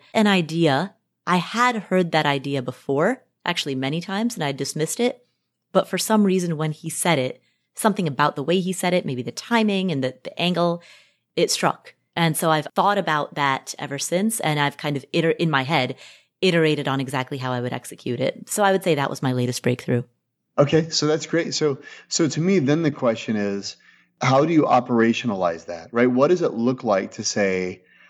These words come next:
Speaker 2: if I were to kind of trace the trajectory of that breakthrough,
Speaker 1: Mm-hmm.
Speaker 2: venting was a really important part of,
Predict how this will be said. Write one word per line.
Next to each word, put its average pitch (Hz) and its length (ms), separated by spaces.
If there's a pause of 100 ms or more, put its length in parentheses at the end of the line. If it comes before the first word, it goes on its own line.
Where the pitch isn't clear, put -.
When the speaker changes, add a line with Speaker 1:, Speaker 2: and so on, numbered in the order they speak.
(220)
Speaker 2:
if - 160
I 139 120
were 156 120
to 135 80
kind 135 160
of 120 100
trace 131 600
the 107 580
trajectory 123 800
of 90 80
that 92 220
breakthrough, 104 580
Speaker 1:
Mm-hmm. 170 420
Speaker 2:
venting 139 520
was 123 100
a 131 60
really 139 240
important 127 380
part 139 200
of, - 220